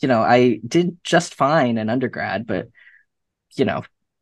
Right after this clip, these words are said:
definitely nowhere nearly as good as some of my friends or, uh, some of the colleagues I've met over the years since then. Um, you know, I,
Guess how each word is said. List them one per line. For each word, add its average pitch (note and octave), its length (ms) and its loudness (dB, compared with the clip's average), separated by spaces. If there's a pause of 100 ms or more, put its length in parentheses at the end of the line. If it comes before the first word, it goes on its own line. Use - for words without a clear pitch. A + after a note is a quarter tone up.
(240)
definitely C#3+ 360 4
nowhere A2+ 340 4
nearly G#2+ 380 0
as A2 140 -4
good G2 240 -6
as G#2 360 -4 (180)
some A2+ 200 0
of A2 60 -2
my A2+ 160 4
friends A2 500 -2
or, G2+ 380 -4
uh, G#2 220 0
some G#2+ 220 -6
of G#2 180 -6
the F#2 500 -4
colleagues G#2 500 -2
I've A2+ 220 -2
met G2 300 -2 (140)
over A2+ 240 -6
the G#2+ 80 -6
years G#2 300 -4
since - 360 -12
then. D3+ 380 -2
Um, F#2 320 -4 (640)
you C#3 140 0
know, C3 100 6
I, A#2+ 300 2